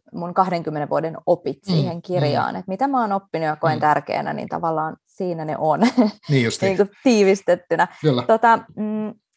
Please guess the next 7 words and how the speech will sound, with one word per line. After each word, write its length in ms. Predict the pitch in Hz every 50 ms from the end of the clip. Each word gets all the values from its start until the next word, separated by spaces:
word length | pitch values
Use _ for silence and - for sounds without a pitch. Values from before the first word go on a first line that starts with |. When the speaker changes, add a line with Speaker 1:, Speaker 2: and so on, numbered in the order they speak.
| _ _ _ _ _ _ -
Speaker 1:
no 120 | 220 - - _
ensimmäiseksi 800 | - 311 302 254 247 233 214 214 208 202 202 202 196 202 - 208
niin 320 | 185 180 180 175 175 - - _ - - -
sitä, 480 | - - 214 190 - 175 165 - - - -
sitä 320 | - - 190 - 175 156
omaa 600 | - - 170 165 156 151 147 147 147 147 135 - - _
ajattelua 840 | - 151 151 135 - - - _ _ - 90 - - - 57 - -